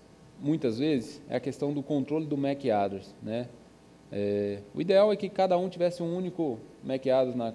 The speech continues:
na sua conexão, mas muitas vezes nos questionam: "Ah, eu posso ter um outro roteador para backup?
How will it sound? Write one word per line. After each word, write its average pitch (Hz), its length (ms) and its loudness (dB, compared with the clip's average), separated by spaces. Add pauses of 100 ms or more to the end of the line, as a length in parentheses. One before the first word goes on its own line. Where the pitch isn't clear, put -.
(100)
na 113 160 -4
sua 120 180 0
conexão, 123 540 -2 (800)
mas 117 240 6
muitas 147 320 6
vezes 139 180 6
nos 147 200 -2
questionam: 113 560 4 (100)
"Ah, - 120 0
eu 135 60 8
posso 165 240 4
ter 165 120 0
um 139 120 6
outro 147 240 8
roteador 123 440 6
para 117 120 4
backup? 123 560 6